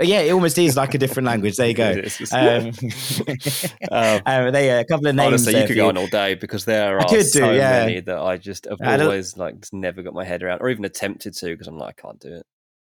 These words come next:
Speaker 1: I grew up, up with a lot of Oshins and Owens and, you know,
Speaker 2: Owen
Speaker 1: O-,
Speaker 2: got me
Speaker 1: E-,
Speaker 2: for years.
Speaker 1: E O G H A N.
Speaker 2: Yeah. Like,
Speaker 1: Yeah.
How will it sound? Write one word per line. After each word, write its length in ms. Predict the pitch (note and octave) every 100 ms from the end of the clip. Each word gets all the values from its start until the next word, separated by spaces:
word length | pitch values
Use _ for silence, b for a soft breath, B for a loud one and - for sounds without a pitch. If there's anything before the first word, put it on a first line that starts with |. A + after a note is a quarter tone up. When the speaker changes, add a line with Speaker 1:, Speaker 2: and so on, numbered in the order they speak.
| -
Speaker 1:
I 60 | C3
grew 140 | D3
up, 260 | C3+ B2 -
up 240 | A#2+ A#2
with 80 | A#2
a 60 | G#2+
lot 140 | A2
of 100 | G2+ F#2+
Oshins 540 | A2+ - A2+ F#2+ F#2+ G2
and 120 | G2+
Owens 600 | A#2 G#2+ F#2+ F2+ G2 G2
and, 240 | F#2 F#2
you 20 | - B
know, 60 | C#3+ E3+
Speaker 2:
Owen 180 | E3 G#2+
Speaker 1:
O-, 180 | B2+ A2
Speaker 2:
got 140 | G#2+
me 60 | D3 C#3+
Speaker 1:
E-, 40 |
Speaker 2:
for 60 | C#3
years. 560 | A2+ D#3 B2 F2 - - _ _ _ _ C3
Speaker 1:
E 140 | C3
O 100 | C3
G 220 | B2+ C3
H 220 | B2 A2+ C3
A 120 | B2
N. 220 | C3 F#2
Speaker 2:
Yeah. 220 | D3+ E3 B B _ _ _ _
Like, 280 | C#3 C3+ -
Speaker 1:
Yeah. 220 | A2 G#2+